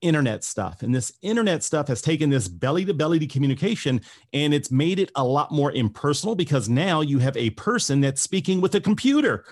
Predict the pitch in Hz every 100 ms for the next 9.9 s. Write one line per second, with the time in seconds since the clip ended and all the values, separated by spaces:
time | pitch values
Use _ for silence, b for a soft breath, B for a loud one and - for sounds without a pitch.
0 | B 147 208 - - 160 160 160 208 190
1 | - 190 151 175 - - 151 - 156 -
2 | 160 139 135 226 165 202 123 120 185 139
3 | 147 139 139 123 - 165 240 233 190 190
4 | 143 165 156 - 135 - 151 131 104 95
5 | - - b b _ - - 175 240 220
6 | 180 147 160 135 151 151 131 123 131 131
7 | - 127 165 180 202 123 98 139 156 151
8 | 147 139 - 165 147 - 120 120 104 139
9 | 139 131 110 151 139 - 104 -